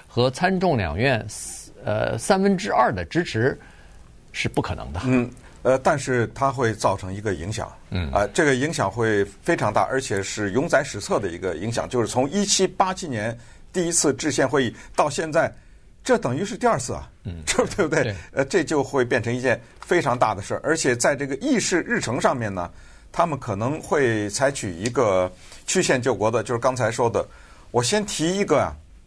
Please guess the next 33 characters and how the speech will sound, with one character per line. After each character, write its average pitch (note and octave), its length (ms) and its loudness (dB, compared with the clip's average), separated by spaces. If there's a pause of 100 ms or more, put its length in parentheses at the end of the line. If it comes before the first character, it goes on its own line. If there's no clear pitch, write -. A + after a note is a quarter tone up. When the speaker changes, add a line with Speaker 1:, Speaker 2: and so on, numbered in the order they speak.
(120)
Speaker 2:
特 - 140 0
别 A3 100 2
受 A3 160 0
欢 F#3 180 0
迎 C3 200 -4
的 B2+ 220 0 (180)
修 - 180 -6
宪 D#2+ 220 -4
的。 B1 100 -12 (100)
Speaker 1:
对。 D#2 200 -2 (240)
Speaker 2:
你 F3+ 100 -2
比 G3+ 60 2
如 G3 80 6
说 G#3 300 2 (580)
预 G#3 100 0
算 F3 240 2
这 C#3+ 100 -2
个 A#2+ 140 2
是 B2+ 140 -8
肯 G#2+ 160 -4
定 A2+ 160 -2
受 G2+ 160 0
欢 G2+ 180 0
迎 E2+ 120 -8
的， D#2+ 120 -4 (560)
我 A2+ 140 2
觉 A2+ 180 2
得 C#3 260 2 (140)
川 E3 220 -2
普 F#2 160 -4
的 G#2 160 0
那 B2 220 0
个 F2+ 420 0